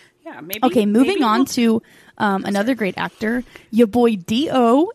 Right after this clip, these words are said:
Speaker 2: is in a new show. Who's pumped? Who's pumped? I cannot wait for Bad Prosecutor. I cannot wait. I hope it's a good show. I'm so excited. Oh my gosh.
Speaker 1: Is that on Netflix or Viki?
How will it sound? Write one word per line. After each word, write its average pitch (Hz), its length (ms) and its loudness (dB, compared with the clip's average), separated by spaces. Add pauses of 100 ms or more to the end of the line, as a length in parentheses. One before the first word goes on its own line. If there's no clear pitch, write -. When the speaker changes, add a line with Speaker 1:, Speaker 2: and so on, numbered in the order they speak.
Speaker 2:
is 254 160 0
in 262 140 -6
a 240 100 -4
new 285 440 2
show. 240 560 0
Who's 320 440 0
pumped? 233 520 -4
Who's 277 300 -4
pumped? 294 920 -2 (720)
I 247 80 -2
cannot 190 380 2
wait 196 180 0
for 208 100 -4
Bad 175 220 -4
Prosecutor. 233 760 -8 (340)
I 233 280 0
cannot 214 560 -2
wait. - 260 -8 (120)
I 202 120 0
hope 285 200 2
it's 339 160 -4
a - 20 -6
good 202 180 -4
show. 190 340 -6 (220)
I'm 262 200 -2
so 208 260 0
excited. 233 640 -2 (280)
Oh 220 100 0
my 190 120 -4
gosh. - 420 -8 (520)
Speaker 1:
Is 180 100 0
that 180 140 4
on 196 160 0
Netflix 180 420 -4
or 156 80 -2
Viki? 147 440 -8